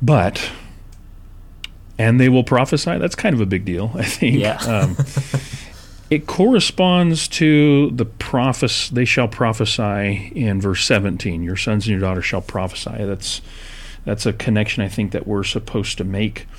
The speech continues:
Speaker 1: And the, the repetition then seems to indicate, uh, emphasis. Emphasis on the prophetic nature of the Spirit. And that's the way the Spirit is portrayed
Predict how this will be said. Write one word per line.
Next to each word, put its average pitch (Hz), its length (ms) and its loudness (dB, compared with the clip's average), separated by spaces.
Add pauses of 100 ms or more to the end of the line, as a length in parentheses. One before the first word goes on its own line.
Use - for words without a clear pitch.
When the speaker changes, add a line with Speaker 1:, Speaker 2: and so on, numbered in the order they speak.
(380)
Speaker 1:
And 110 280 4
the, 101 180 2
the 110 240 -2
repetition 107 1300 0
then 107 400 4
seems 135 380 4
to 110 340 4
indicate, 110 640 0 (1120)
uh, 101 320 -4
emphasis. - 680 0 (1120)
Emphasis 143 440 2
on 139 60 4
the 127 80 4
prophetic 120 400 0
nature 113 400 4
of 95 100 2
the 98 60 -2
Spirit. - 600 -2
And 135 160 4
that's 151 260 2
the 180 120 2
way 156 160 4
the 143 80 0
Spirit 135 340 0
is 123 100 -2
portrayed 107 680 -2